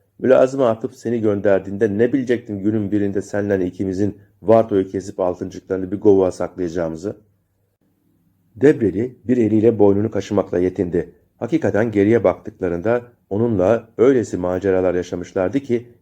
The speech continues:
işin başında böyle olacağını o da tahmin etmemişti. "Aha bak,"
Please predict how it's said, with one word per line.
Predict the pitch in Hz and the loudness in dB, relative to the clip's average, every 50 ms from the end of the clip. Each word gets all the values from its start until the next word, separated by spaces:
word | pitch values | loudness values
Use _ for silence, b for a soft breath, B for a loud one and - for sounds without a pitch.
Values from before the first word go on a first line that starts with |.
| _ - | _ -12
işin | 101 101 - 143 131 117 | -12 -6 -4 -4 -2 -2
başında | 101 90 - 92 87 90 82 82 | -2 -2 -2 -4 -4 -4 -2 2
böyle | 110 117 120 101 87 | 2 4 4 4 2
olacağını | 76 80 82 82 78 90 85 87 101 117 110 113 - _ | 0 0 -2 -2 -2 -2 -2 0 -2 -2 -2 -4 -10 _
o | - - 117 98 | -4 -2 0 0
da | 87 85 | 0 0
tahmin | - 104 92 85 92 104 107 - | 0 -2 -4 -2 -4 -6 -6 -6
etmemişti. | - 87 - _ - 76 76 76 - - - 76 76 - _ _ _ _ _ _ _ _ _ _ _ _ | -8 -12 -14 _ -12 -12 -12 -12 -14 -10 -10 -10 -10 -10 _ _ _ _ _ _ _ _ _ _ _ _
"Aha | - 113 139 156 139 | -2 2 2 4 6
bak," | 151 135 143 - - | 4 4 2 -2 -16